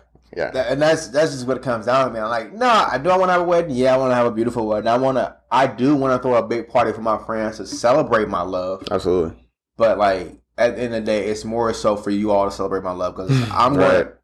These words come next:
Speaker 2: as, as a person in a relationship, I'm gonna, I'm going to try to celebrate the love I have with my partner every day. Does it work out like that? No, but that's what I would hope to do.
Speaker 1: Yeah.
Speaker 2: So,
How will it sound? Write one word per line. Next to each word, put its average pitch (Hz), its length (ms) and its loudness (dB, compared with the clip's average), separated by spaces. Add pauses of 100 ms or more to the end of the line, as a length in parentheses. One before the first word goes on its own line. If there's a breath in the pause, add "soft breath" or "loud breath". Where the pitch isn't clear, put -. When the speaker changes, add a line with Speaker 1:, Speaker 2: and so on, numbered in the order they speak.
(180)
Speaker 2:
as, 127 300 2
as 120 200 -2
a 117 60 -6
person 131 260 0
in 113 80 -4
a - 20 -2
relationship, 117 220 0
I'm 107 80 -4
gonna, 123 220 -2
I'm 117 300 -4
going 120 260 -4
to 107 80 -6
try 113 300 2
to 101 80 -4
celebrate 101 520 0 (440)
the 107 100 0
love 101 200 0
I 104 160 2
have 95 520 0
with 101 180 -10
my 92 140 -4
partner 92 580 -4 (340)
every 101 360 0
day. 73 220 -10 (120)
Does 113 140 -4
it - 20 0
work 139 160 2
out 156 120 4
like 156 180 2
that? 160 360 2
No, 98 380 -10
but 110 320 0
that's 131 240 -2
what 131 80 0
I 117 80 4
would 98 100 -2
hope 110 280 -8
to 98 80 -12
do. - 200 -14 (280)
Speaker 1:
Yeah. 135 220 2 (320)
Speaker 2:
So, 92 560 -2